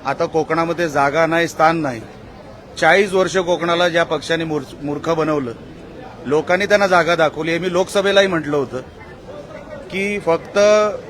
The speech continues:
कोकणी माणसाला भावनिक करून जर तुम्ही मतं घेत असाल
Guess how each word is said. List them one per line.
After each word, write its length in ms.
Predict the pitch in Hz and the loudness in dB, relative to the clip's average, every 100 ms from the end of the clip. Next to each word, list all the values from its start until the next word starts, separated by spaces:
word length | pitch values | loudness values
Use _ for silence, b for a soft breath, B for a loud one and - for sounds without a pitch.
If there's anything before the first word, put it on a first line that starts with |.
| - - - - - - - - - | -16 -16 -18 -18 -18 -18 -16 -18 -8
कोकणी 300 | 160 156 180 | -4 -2 -2
माणसाला 460 | 190 175 170 180 185 | 2 2 2 2 4
भावनिक 340 | 156 160 190 | 4 2 0
करून 260 | 196 196 196 | 0 0 2
जर 140 | 190 | 0
तुम्ही 200 | 180 180 | 0 -4
मतं 220 | 185 170 175 | -2 0 0
घेत 200 | 165 160 | 2 0
असाल 320 | 147 147 | 0 -2